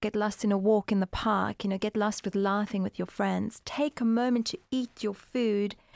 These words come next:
without being chased by that lion. It's like we've taken this wild lion and we've put a lead around its neck and said, "You're my pet.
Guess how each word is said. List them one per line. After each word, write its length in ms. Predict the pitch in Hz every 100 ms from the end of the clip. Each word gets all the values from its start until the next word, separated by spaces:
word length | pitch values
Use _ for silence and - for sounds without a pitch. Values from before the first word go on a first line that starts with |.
| - -
without 540 | - 214 - 247 247 -
being 200 | 226 220
chased 460 | - 240 233 -
by 140 | - 202
that 200 | 214 208
lion. 540 | 196 208 247 220 196
It's 140 | 226 254
like 180 | 269
we've 100 | 277
taken 360 | - 302 302 339
this 160 | 254 220
wild 280 | 220 220
lion 460 | 208 202 185 196 214 - - -
and 120 | 220
we've 120 | 226
put 160 | - 294
a 40 |
lead 300 | 254 240 277
around 280 | 262 202 185
its 140 | 180 202
neck 220 | 185 -
and 100 | 220
said, 160 | 240
"You're 120 | 226 240
my 140 | 247
pet. 540 | - 320 - - -